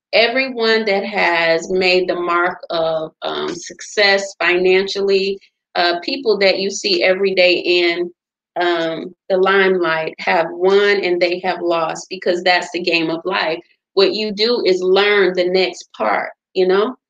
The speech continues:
What is the next part? If you were in this world, then you find that you're in it, but not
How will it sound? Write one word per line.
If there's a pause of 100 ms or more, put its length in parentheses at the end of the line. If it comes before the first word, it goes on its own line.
(160)
What
is
the
next
part? (260)
If
you
were
in
this (100)
world, (240)
then
you
find
that
you're
in
it,
but
not